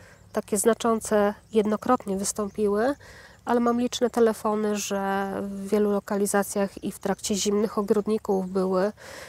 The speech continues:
e, były spadki, które uszkodziły te wyrastające latorośla, także regeneracja również, e,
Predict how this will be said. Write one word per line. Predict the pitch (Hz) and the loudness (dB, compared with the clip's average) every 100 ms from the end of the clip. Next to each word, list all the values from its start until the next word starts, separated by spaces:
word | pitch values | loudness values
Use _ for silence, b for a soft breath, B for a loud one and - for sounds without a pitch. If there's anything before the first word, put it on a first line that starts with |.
| B | B
e, | 226 208 196 | 2 4 4
były | 220 220 | 4 4
spadki, | 214 - 220 - 226 | 2 2 0 -2 -8
które | - 202 202 | -2 -2 -2
uszkodziły | - - - 214 190 240 254 208 196 | -2 -4 0 0 2 2 4 4 4
te | 208 190 | 0 2
wyrastające | 196 196 - 214 196 202 - | 2 2 0 0 2 0 0
latorośla, | 208 190 214 190 185 - 196 208 | 0 0 0 0 0 -2 -2 -2
także | 202 190 202 208 | -2 0 2 4
regeneracja | 208 208 208 202 202 - 214 | 4 2 2 2 0 0 0
również, | 208 214 214 - | 0 2 2 0
e, | - | -2